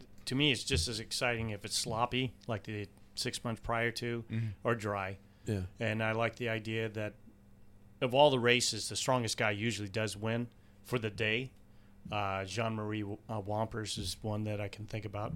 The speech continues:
Speaker 1: <clears throat> And then, uh, in two thousand eleven, um, gosh, what's
Speaker 3: Sounds
Speaker 1: his
Speaker 3: like
Speaker 1: name?
Speaker 3: a
Speaker 1: Tall
Speaker 3: French
Speaker 1: guy.
Speaker 3: candy you'd get at a,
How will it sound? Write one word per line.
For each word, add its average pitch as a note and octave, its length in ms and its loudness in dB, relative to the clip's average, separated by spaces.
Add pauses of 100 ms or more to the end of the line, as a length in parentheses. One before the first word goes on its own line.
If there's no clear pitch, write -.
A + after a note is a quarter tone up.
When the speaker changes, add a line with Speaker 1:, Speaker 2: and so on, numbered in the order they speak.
Speaker 1:
<clears throat> - 100 -16 (440)
And A#2 160 -4
then, A2 320 -2 (560)
uh, G#2 380 4
in G2+ 60 -8
two A#2+ 160 -6
thousand G#2+ 360 -2
eleven, G#2+ 640 -6 (440)
um, F#2 500 -6 (280)
gosh, F2 320 -8
what's G2+ 140 -8
Speaker 3:
Sounds B2 140 4
Speaker 1:
his G#2+ 40 4
Speaker 3:
like A2+ 100 6
Speaker 1:
name? G#2+ 80 8
Speaker 3:
a - 40 4
Speaker 1:
Tall C3 240 6
Speaker 3:
French B2 280 10
Speaker 1:
guy. B2 40 4
Speaker 3:
candy A2 340 4
you'd F#2 220 2
get F#2+ 140 6
at F#2+ 60 6
a, F#2 140 4